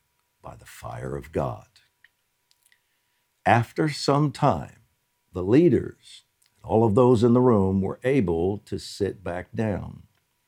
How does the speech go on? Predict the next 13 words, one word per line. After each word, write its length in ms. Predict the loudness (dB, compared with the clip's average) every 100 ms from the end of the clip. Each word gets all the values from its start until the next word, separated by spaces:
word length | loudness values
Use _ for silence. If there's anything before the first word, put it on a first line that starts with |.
| _ _ _ _ _ _
As 180 | -8 -4
we 120 | -4
each 640 | 0 2 2 0 -12 -16 -20 _ -6
took 240 | -4 -4 -6
our 160 | -6
seat, 360 | -6 -2 -2 -2 _ _ _ _ _ _ _ _ _ _ _ _ _
a 80 | -8
paintbrush 1160 | -8 -2 2 2 0 -6 -8 -6 -8 -8 -14 -16 _ _ _ _ _ _ _
and 140 | -6 -4
a 40 |
bucket 760 | -4 -4 -4 -2 -2 -2 -6 -20
filled 400 | -12 -4 -2 0
with 180 | 0